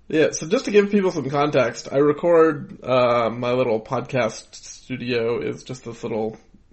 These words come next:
um, wasted area of space upstairs, outside my son's bedroom. Um, but it's got carpet, and the acoustics are better up here. Uh, but the restroom I was in was downstairs, uh, and then around the hall by the garage. So the,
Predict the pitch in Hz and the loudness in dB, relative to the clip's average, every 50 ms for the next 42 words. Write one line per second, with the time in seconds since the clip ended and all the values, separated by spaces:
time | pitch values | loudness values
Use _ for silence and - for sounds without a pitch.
0 | _ _ _ _ _ _ _ _ - 87 82 76 71 67 65 - 71 - 90 110 | _ _ _ _ _ _ _ _ -10 -8 -8 -8 -10 -14 -16 -20 -18 -10 -8 -6
1 | 110 110 - - 107 110 107 107 104 104 101 113 - - 117 110 107 - - 80 | -6 -6 -8 -10 -8 -6 -4 -4 -4 -4 -6 -8 -6 -6 -6 -6 -4 -6 -8 -10
2 | 107 - - - 127 127 143 170 180 190 208 - - - - - - - - - | -10 -10 -8 -6 -2 0 0 0 0 -2 -4 -6 -10 -18 -20 -20 -20 -20 -12 -6
3 | - 113 - - - 117 117 113 107 - - 131 - 117 113 - - 120 135 156 | -6 -6 -6 -6 -6 -6 -6 -6 -6 -6 -8 -8 -10 -10 -8 -8 -6 -6 -4 -2
4 | 170 175 180 220 - - - - - _ _ _ - - 113 110 95 85 85 - | -2 -2 -4 -6 -8 -10 -16 -20 -20 _ _ _ -6 -4 -2 -2 -2 -4 -4 -4
5 | 139 131 127 - 127 - - - 165 170 165 165 147 - - - 123 120 117 104 | -4 -4 -2 -2 -6 -6 0 0 0 2 4 2 2 2 0 -6 -8 -6 -6 -6
6 | - - 139 127 135 123 - 127 120 117 113 117 117 95 92 - 123 113 110 123 | -6 -6 -6 -6 -6 -8 -8 -6 -4 -4 -4 -2 -4 -4 -4 -4 -4 -2 -2 -2
7 | 120 - - - - - - - - _ - - 127 127 113 101 98 143 - - | -4 -8 -16 -20 -20 -20 -20 -20 -20 _ -8 -4 -2 -2 -2 0 0 0 0 0
8 | - - - 131 123 123 160 196 196 - 175 160 143 131 127 127 120 127 123 117 | -2 -2 0 2 4 4 4 2 2 0 -2 0 2 2 2 2 0 -2 -4 -4
9 | 113 120 113 101 - - - 147 151 170 196 208 202 - - 135 123 123 120 131 | -4 -4 -4 -6 -6 -2 2 4 6 6 6 4 2 0 -2 -2 -2 0 -2 -2
10 | 202 - - - - _ - - - - - - 127 127 127 123 123 120 120 123 | -4 -6 -10 -18 -20 _ -20 -20 -20 -18 -12 -8 -6 -4 -4 -4 -4 -2 -2 -2
11 | 120 123 123 123 117 - - - 139 143 147 143 147 147 147 - - 135 131 139 | 0 0 0 -2 -2 -4 -4 -2 -2 0 0 0 0 -2 -2 -2 -4 -2 0 0
12 | 139 143 143 143 143 139 135 139 143 139 135 135 135 131 131 127 123 123 117 - | 0 2 0 0 -2 -2 -6 -4 -2 0 0 2 2 2 2 0 0 0 -2 -2
13 | 127 127 139 135 127 - - - - 170 175 - - - 131 139 147 160 | 0 0 0 0 -2 -4 -6 -4 -2 -2 0 -2 -2 -6 -2 0 0 0